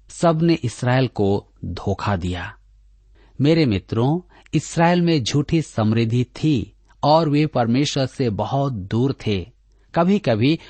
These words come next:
परमेश्वर समृद्धि का दंड भी देता है, जैसे उसने इसराइल के साथ किया। उसने इसराइल से कहा,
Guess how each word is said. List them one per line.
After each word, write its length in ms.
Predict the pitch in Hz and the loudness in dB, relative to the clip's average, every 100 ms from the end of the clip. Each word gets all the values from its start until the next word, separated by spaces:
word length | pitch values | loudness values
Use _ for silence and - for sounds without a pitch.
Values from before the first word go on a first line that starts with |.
| - | -4
परमेश्वर 680 | 131 123 143 165 - 92 120 | 0 2 2 0 0 -2 -2
समृद्धि 600 | - 139 131 143 135 160 | -4 -2 0 0 0 -4
का 200 | - 131 | -2 -4
दंड 360 | 104 107 127 113 | -2 0 0 0
भी 380 | 98 147 110 - _ - | 0 0 0 -6 _ -12
देता 380 | 90 98 - 123 | -4 -2 0 0
है, 300 | 110 90 - _ _ - | 0 -4 -8 _ _ -12
जैसे 520 | 98 101 92 - 160 - - - | -4 -4 -4 -4 -4 -6 -16 -6
उसने 320 | 170 - 185 | -4 0 -2
इसराइल 500 | 175 139 - 123 127 | -2 -6 -2 -2 -2
के 200 | - 107 | -2 -6
साथ 340 | - - 98 95 - | -6 -4 -2 -4 -6
किया। 400 | 143 151 117 98 _ _ - | -2 -2 -2 -8 _ _ -6
उसने 340 | 156 156 180 175 | -4 -2 -2 -2
इसराइल 540 | 147 - 117 120 165 | -2 -8 -2 0 0
से 180 | - 110 | 0 -4
कहा, 460 | - 90 113 143 | -2 -2 0 0